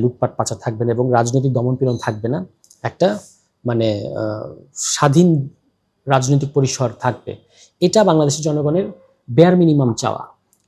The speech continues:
এই জিনিসটা আমরা বাংলাদেশের মানুষকে নিশ্চিত করতে চাই এবং আমরা বলতে চাই যে মানুষের প্রতি আমাদের আহ্বান থাকবে যে আমাদের এই সংগ্রামে, এই সংগ্রামটা তাদেরও, মানুষেরও, তাদের এই সংগ্রামে যেন আমাদেরকে পাশে রাখে এবং আমাদের এই সংগ্রামে তারা যেন পাশে থাকে। আহ, তরুণ প্রজন্মকে আমি বলবো যে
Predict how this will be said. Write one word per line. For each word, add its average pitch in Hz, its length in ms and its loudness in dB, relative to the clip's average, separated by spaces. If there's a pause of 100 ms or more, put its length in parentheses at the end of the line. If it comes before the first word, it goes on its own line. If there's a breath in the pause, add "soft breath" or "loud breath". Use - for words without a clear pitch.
(120)
এই 180 220 4
জিনিসটা 196 360 0
আমরা 151 260 0
বাংলাদেশের 139 380 0
মানুষকে 135 260 -2
নিশ্চিত 143 340 -2
করতে 147 220 -4
চাই 175 180 -4
এবং 139 120 -4 (580)
আমরা 127 180 0
বলতে 139 140 2
চাই 147 140 0
যে 139 140 2
মানুষের 123 220 -4
প্রতি 139 140 -2
আমাদের 139 240 0
আহ্বান 120 240 0
থাকবে 143 300 -4
যে 160 60 -2
আমাদের 131 260 0
এই 135 160 2
সংগ্রামে, 127 340 0 (640)
এই 131 160 -4
সংগ্রামটা 139 320 2
তাদেরও, 123 320 2
মানুষেরও, 127 460 -2 (500)
তাদের 135 180 2
এই 143 140 2
সংগ্রামে 139 280 4
যেন 135 180 2
আমাদেরকে 127 260 2
পাশে 127 260 -2
রাখে 139 200 -4
এবং 160 120 -4 (100)
আমাদের 143 200 4
এই 160 140 0
সংগ্রামে 139 260 2
তারা 123 180 -2
যেন 120 160 0
পাশে 120 240 -4
থাকে। - 240 -14 (640 soft breath)
আহ, 113 180 -4
তরুণ 135 260 4
প্রজন্মকে 139 380 2
আমি 131 120 2
বলবো 127 260 2
যে 123 80 2